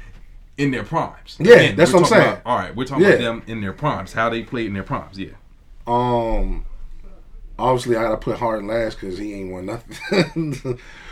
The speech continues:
Speaker 2: You know, of compare and putting them, you know, all together. You know, he's a great scorer, but again, all that still doesn't matter if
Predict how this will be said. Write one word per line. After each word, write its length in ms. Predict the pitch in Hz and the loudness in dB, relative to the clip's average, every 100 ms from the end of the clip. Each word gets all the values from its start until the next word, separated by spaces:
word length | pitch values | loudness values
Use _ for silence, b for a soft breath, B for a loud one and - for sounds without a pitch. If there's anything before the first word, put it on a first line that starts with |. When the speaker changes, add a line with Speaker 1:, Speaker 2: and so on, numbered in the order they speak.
| B - | B -6
Speaker 2:
You 160 | 127 | -2
know, 320 | 123 113 110 - | 0 -2 -4 -8
of 140 | 127 | -4
compare 420 | - 196 147 131 - | -2 2 2 2 0
and 220 | 156 156 | 2 2
putting 200 | 151 127 | 2 -2
them, 280 | 127 113 110 - - - | 0 -2 -4 -10 -20 -14
you 100 | - | -6
know, 100 | 120 98 | -4 -4
all 160 | 101 | -4
together. 480 | 98 92 98 92 92 - | -6 -6 -8 -8 -10 -10
You 160 | 117 98 | -8 -8
know, 80 | |
he's 140 | 95 98 | -8 -10
a 40 | |
great 280 | 85 92 90 | -8 -10 -10
scorer, 500 | - 92 92 90 90 b b b b b - | -10 -8 -6 -6 -6 b b b b b -12
but 140 | 92 | -10
again, 420 | 92 98 92 90 - - - - | -8 -10 -10 -10 -12 -12 -12 -10
all 160 | 98 101 | -8 -6
that 100 | 98 | -6
still 200 | - 98 | -8 -6
doesn't 260 | 92 90 | -6 -6
matter 440 | 90 92 90 90 | -8 -8 -6 -6
if 60 | 87 | -8